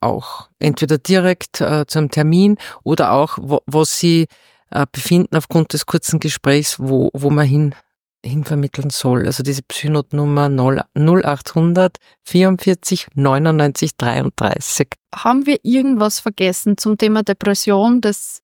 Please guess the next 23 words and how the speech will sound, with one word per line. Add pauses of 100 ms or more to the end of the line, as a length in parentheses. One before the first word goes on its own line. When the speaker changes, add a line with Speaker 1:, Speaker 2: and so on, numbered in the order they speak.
Speaker 2:
Ihnen
noch
wichtig
ist
zu
sagen
oder
das
unsere
Hörerinnen
und
Hörer
wissen
sollten? (400)
Speaker 1:
Ja,
nicht,
nicht
zu,
zuzuwarten,
sondern
Hilfe
in
Anspruch